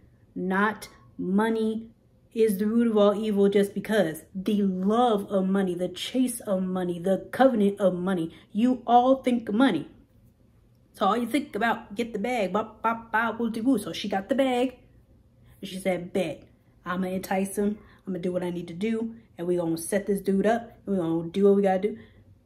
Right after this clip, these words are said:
You know somebody like this. You know somebody that just trying to chase a bag. You know somebody that will set somebody up for this, that, and the third, and it takes less than this. Three thousand people plus a man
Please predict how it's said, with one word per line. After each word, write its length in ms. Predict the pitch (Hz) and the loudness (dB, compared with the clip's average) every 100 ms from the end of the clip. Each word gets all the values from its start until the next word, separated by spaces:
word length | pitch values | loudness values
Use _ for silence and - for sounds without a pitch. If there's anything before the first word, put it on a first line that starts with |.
| _ _ _ _ - - _ _ _ - - _ _ | _ _ _ _ -20 -20 _ _ _ -20 -20 _ _
You 200 | 202 220 226 | -2 0 4
know 520 | 208 196 202 233 254 | 6 6 6 6 6
somebody 440 | 247 233 220 214 | 4 2 2 2
like 240 | 208 202 202 | 2 0 -2
this. 180 | 175 | -4
You 80 | 226 | 0
know 180 | 247 247 | 0 0
somebody 460 | 240 233 226 220 220 | 0 2 2 2 2
that 240 | 202 202 | 2 2
just 240 | 202 196 | 2 0
trying 220 | - 196 165 | -4 -6 -6
to 80 | 165 | -4
chase 280 | - 226 | -2 0
a 80 | 269 | 0
bag. 480 | 214 202 180 170 180 - - | 0 0 0 -2 -8 -14 -6
You 100 | 208 | -2
know 160 | 233 233 | 2 0
somebody 480 | 226 214 202 202 | 0 0 2 2
that 240 | 202 185 180 | 4 4 2
will 80 | 170 | -4
set 280 | - 226 | -6 -6
somebody 460 | 226 247 240 254 247 | -2 0 2 0 -2
up 140 | 226 | -4
for 160 | 214 185 | -2 -2
this, 220 | 190 202 | 0 0
that, 180 | 214 214 | 0 -2
and 140 | 220 | -4
the 80 | 226 | -4
third, 340 | 226 190 190 185 | 0 2 2 0
and 100 | 196 | -4
it 120 | 262 | -4
takes 320 | 180 160 - | -6 -8 -10
less 340 | 165 185 214 | -10 -6 -6
than 220 | - 160 165 | -8 -10 -6
this. 460 | 214 196 - - _ _ - - _ - _ _ _ _ _ _ _ _ _ _ _ - _ _ _ - - | -4 -4 -8 -16 _ _ -20 -20 _ -20 _ _ _ _ _ _ _ _ _ _ _ -20 _ _ _ -20 4
Three 360 | 277 349 349 | 6 6 2
thousand 460 | 277 247 277 233 202 | 0 2 4 2 2
people 300 | 262 262 214 | 4 4 0
plus 420 | - - 277 269 | -2 2 2 2
a 80 | 220 | -2
man 560 | 214 208 165 156 156 | 0 0 -2 -4 -10